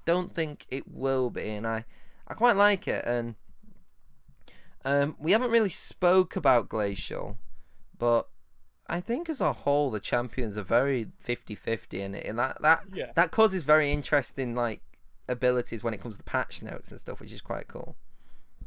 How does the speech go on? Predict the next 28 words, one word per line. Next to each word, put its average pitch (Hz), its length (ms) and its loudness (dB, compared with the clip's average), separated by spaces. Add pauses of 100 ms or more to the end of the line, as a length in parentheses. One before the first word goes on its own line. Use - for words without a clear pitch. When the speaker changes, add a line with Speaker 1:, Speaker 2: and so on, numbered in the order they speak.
(280)
Speaker 2:
I 147 160 -6
do 139 140 -6
think 131 340 -10
the, 127 300 -8
the, 123 160 -14 (480)
the 131 400 -8 (140)
this - 520 -10
set - 300 -12
two 131 220 -10
Glacial 117 440 -12
is, 107 100 -18 (120)
will 120 80 -18
be 120 120 -18 (160)
quite - 360 -12
different 127 380 -12
in 123 80 -12
terms 123 260 -12
of 113 80 -16
viability 113 640 -12
compared 113 300 -16
to 117 60 -20
set - 200 -12
one 107 160 -14
Glacial. - 460 -18
Speaker 1:
I 160 240 6
would 151 280 0 (240)
definitely 127 400 2
agree. 110 440 -2